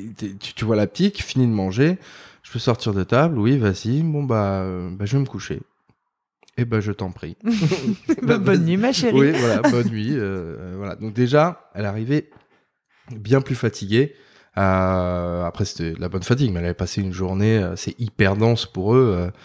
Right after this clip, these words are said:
Speaker 1: ils ont plein de nouveaux trucs. Puis, euh, elle qui venait de chez la smat, il y avait aussi beaucoup plus de bruit et de, enfin, voilà.
Speaker 2: Hmm.
Speaker 1: Il y avait un, une effervescence qui faisait qu'elle était plus fatiguée.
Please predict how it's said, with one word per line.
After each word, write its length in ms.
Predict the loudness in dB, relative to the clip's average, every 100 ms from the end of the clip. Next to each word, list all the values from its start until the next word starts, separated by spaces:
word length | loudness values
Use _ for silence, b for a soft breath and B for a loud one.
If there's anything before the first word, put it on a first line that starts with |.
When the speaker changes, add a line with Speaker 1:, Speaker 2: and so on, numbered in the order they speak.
| B B _
Speaker 1:
ils 80 | -12
ont 80 | -8
plein 220 | -6 -4
de 60 | -2
nouveaux 260 | -2 -2 -2
trucs. 500 | 2 4 4 0 -6
Puis, 220 | -2 0
euh, 760 | 0 0 -4 -6 -6 -6 -6 -8 -10 -12 -14 -16 -4
elle 200 | 0 0
qui 100 | 0
venait 260 | 2 4 4
de 160 | 2
chez 160 | 2 2
la 80 | 2
smat, 260 | 2 2
il 40 | 0
y 20 |
avait 100 | -4
aussi 180 | -4 -4
beaucoup 260 | -6 -8 -10
plus 220 | -10 -8
de 80 | -4
bruit 560 | -2 2 2 4 4
et 100 | 2
de, 200 | 0 -4 -2
enfin, 140 | 0
voilà. 160 | 4 6
Speaker 2:
Hmm. 320 | 6 4 2 -2
Speaker 1:
Il 40 |
y 40 | -4
avait 120 | -2
un, 180 | 0 -2
une 160 | -2
effervescence 760 | 0 2 2 4 4 4 2 0
qui 120 | -4
faisait 160 | -2 -2
qu'elle 140 | -2
était 180 | -4 -6
plus 140 | -8 -8
fatiguée. 600 | -6 -6 2 4 4